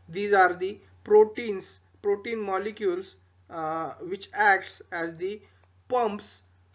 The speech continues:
for the uptake of the minerals. And, uh, in the,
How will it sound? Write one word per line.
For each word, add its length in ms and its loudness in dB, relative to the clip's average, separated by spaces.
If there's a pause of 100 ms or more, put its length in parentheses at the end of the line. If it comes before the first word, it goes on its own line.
for 400 2 (300)
the 340 -8 (180)
uptake 580 4 (120)
of 220 -10
the 200 -8 (640)
minerals. 720 -4 (180)
And, 380 -4 (280)
uh, 300 2
in 220 2
the, 360 0